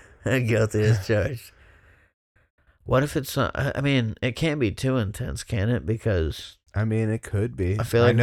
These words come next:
Speaker 1: it's
Speaker 2: know.
Speaker 1: high level, like murder or
Speaker 2: I've,
Speaker 1: something.
Speaker 2: yeah, I've worked
Speaker 1: It
Speaker 2: with,
Speaker 1: could be murder.
Speaker 2: I've worked with a guy who
Speaker 1: What if it
Speaker 2: was
Speaker 1: is,
Speaker 2: in a
Speaker 1: dude?
Speaker 2: murder case, and his shit, uh, I, when I worked at my last job, uh, his case took, like, a week or two.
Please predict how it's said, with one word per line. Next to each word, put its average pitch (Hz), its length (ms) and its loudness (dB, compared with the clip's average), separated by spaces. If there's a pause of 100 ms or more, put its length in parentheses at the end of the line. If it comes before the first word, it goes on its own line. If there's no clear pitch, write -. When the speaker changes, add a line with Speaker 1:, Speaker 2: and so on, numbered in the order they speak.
(100)
Speaker 1:
it's 110 80 4
Speaker 2:
know. 104 40 2
Speaker 1:
high 107 160 2
level, 107 300 0
like 110 160 0
murder 104 440 4
or 107 40 6
Speaker 2:
I've, 110 140 4
Speaker 1:
something. 113 300 0
Speaker 2:
yeah, 110 240 2
I've 104 140 -2
worked 104 300 -2
Speaker 1:
It 95 80 4
Speaker 2:
with, 92 100 2
Speaker 1:
could 120 160 4
be 123 160 2
murder. 120 340 2
Speaker 2:
I've 110 180 2
worked 113 260 0
with 92 180 0
a 87 60 -2
guy 85 360 0
who 92 120 -4
Speaker 1:
What 87 80 0
if 85 200 0
it 80 40 -2
Speaker 2:
was 82 260 -6
Speaker 1:
is, - 60 -18
Speaker 2:
in 90 140 -2
a 87 60 0
Speaker 1:
dude? 87 80 -2
Speaker 2:
murder 82 300 -2
case, 80 600 -6
and 82 280 -6 (320)
his 107 300 -2
shit, - 300 -6 (300)
uh, 82 260 -4 (440)
I, 90 80 -8 (140)
when 92 180 -2
I 98 80 0
worked 92 240 -4
at - 100 -10
my 85 120 -4
last 92 360 -4
job, 76 360 -6 (840)
uh, 67 460 -4 (1040)
his 104 460 -6 (260)
case 107 380 -4
took, - 300 -6
like, 85 280 -4
a 85 120 -2
week 85 320 -4
or 85 120 0
two. 64 500 -8